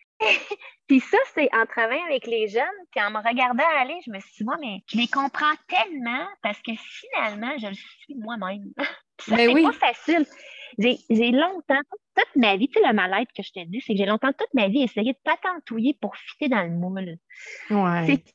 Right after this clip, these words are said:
Speaker 1: comme si je venais d'une planète, là. Puis là, t'es projeté, un peu comme, ben, quand tu voyages, tu sais, t'as un voyage culturel,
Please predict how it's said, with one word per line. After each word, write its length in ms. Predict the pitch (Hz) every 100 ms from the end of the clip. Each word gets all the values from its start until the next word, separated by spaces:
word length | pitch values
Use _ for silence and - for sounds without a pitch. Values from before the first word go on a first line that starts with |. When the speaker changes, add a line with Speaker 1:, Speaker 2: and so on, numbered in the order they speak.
| _
Speaker 1:
comme 200 | 494 571 -
si 140 | 349
je 100 | 311
venais 160 | 214 294
d'une 140 | 233 240 _ _ _ _
planète, 460 | 254 196 185 190 320 _
là. 140 | 339 370 - _ _ _ _ _ -
Puis 100 | 247
là, 120 | 339 -
t'es 120 | 233
projeté, 500 | - 269 302 - 349
un 120 | 233
peu 120 | 233 453
comme, 160 | 247
ben, 120 | 190 180
quand 160 | 208
tu 160 | - 196
voyages, 580 | 185 190 190 190 190 185 _
tu 80 | 240
sais, 40 | -
t'as 100 | 220
un 120 | 185
voyage 400 | 180 190 220 -
culturel, 760 | 208 185 - 190 180 202 254